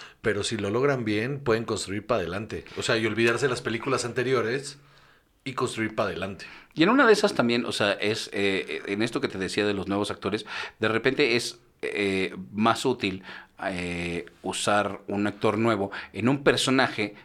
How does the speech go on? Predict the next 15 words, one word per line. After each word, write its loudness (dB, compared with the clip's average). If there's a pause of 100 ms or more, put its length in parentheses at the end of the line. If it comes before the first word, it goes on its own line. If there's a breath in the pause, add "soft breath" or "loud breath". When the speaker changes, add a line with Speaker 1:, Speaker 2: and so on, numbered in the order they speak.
(120)
Speaker 2:
que -6
mucho 2
tiempo 4
va 6
a 0
tener 0
una 2
máscara, 0
porque 2
eso 4
es 2
lo 2
que 2
lo 2 (360 loud breath)
representa, 0